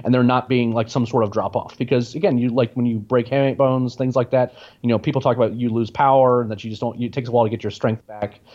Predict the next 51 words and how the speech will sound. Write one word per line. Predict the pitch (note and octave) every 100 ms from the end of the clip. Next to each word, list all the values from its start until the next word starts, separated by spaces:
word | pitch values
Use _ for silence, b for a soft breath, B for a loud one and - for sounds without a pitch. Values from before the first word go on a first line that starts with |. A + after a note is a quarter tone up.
| B -
get | A#2+
your | B2
mobility | A2 A2 G2+ G2+
back. | F#2+ G2 F#2 - b b b -
You |
know, | A#2 A#2 - -
taking | F3 E3
all | D3+
that | D3
into | C3+ C3+
account, | A#2 C#3+ B2+ -
I | D3 D3
honestly | D3 F3 F3+ E3
feel | F3+
like | D#3 C3+
that | D3
was | B2
the | A#2+ A#2+
only | C#3 D3+ D#3
way | C#3 C#3+ C3+
that | B2+
Markakis | B2 A#2+ B2+ A#2 C3 -
was | A2+
gonna | A#2 A2+
get | A2 A#2+
enough | A#2+ A#2 B2 A#2+
rest | A#2+ B2 - - _ B B -
to | B2+ A#2+ A2
be | G#2+ B2 A#2 A2+ G#2+ _
a | - C3+
guy | C#3+ C#3 C#3
that | B2+ A#2+ -
could, | - C3 A#2 A2+ b b
you | -
know, | B2+ A2+
consistently | G#2+ C#3 E3+ D#3+ C#3+
hit | C#3+
the | C#3
ball | B2+
hard | A#2+ C3 B2
like | A#2 D3
he | -
did, | D#3 F#3 -
he, | D#3
he | F#3 G#3
did | E3 A#3+ D#3+
early | F3+ F#3
in | F3
the | D3
season. | G#3 A#3 - _ - - _ _
He, | E3+